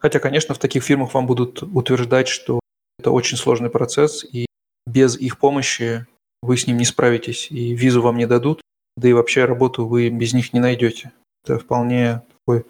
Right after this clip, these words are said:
обычный посыл, который можно услышать, но в действительности это не так,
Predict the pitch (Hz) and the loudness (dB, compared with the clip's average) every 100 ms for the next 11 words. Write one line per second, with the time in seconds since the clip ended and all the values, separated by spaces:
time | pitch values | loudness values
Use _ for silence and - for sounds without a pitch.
0 | - _ _ - 135 131 - 120 123 - | -20 _ _ -4 0 0 0 -2 -2 2
1 | 160 156 - 123 123 120 123 120 123 - | 2 0 -6 0 2 2 0 0 0 0
2 | 156 - - _ _ _ - 127 139 135 | -2 -2 -8 _ _ _ -4 0 2 2
3 | 120 120 151 143 123 - 131 120 113 143 | 0 -2 -2 -2 -4 -2 -2 -2 0 -2
4 | - - | -2 -16